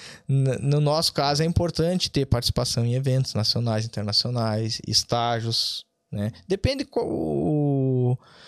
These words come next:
Speaker 2: ah, a vaga ou o lugar que tá selecionando, eles valorizam algumas coisas, não valorizam outras, o peso é maior, menor, né? Enfim.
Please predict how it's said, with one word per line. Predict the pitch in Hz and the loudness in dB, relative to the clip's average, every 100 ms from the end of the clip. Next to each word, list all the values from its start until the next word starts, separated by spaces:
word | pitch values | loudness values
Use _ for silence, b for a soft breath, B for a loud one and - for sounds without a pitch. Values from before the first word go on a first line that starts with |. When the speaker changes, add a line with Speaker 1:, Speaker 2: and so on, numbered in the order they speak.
| B B B B B _ _ _ _ - | B B B B B _ _ _ _ -6
Speaker 2:
ah, | 131 127 - - - | -2 -2 -2 -4 -2
a | 135 | 0
vaga | 127 156 185 147 | 0 0 0 0
ou | 120 123 | 0 2
o | 135 143 | 2 2
lugar | 139 113 143 185 160 | 2 0 0 0 -4
que | - | -4
tá | 143 | -2
selecionando, | - 143 139 143 151 185 | 2 2 4 2 2 0
eles | 180 | 0
valorizam | 180 190 180 151 180 165 147 | 0 0 0 2 0 0 0
algumas | 135 143 165 147 | 0 0 2 0
coisas, | - 143 165 156 147 - | 0 0 0 0 2 2
não | 143 143 | 2 0
valorizam | 135 139 139 139 135 120 | 0 0 0 2 2 2
outras, | 139 151 147 131 123 | 0 0 0 0 0
o | |
peso | - 143 131 | 0 0 2
é | 131 | 0
maior, | 117 110 117 143 139 120 | 0 0 2 2 0 0
menor, | 120 120 131 143 123 | 0 2 2 2 0
né? | 113 120 127 | 0 0 0
Enfim. | 120 127 - 110 | 0 -2 -2 -2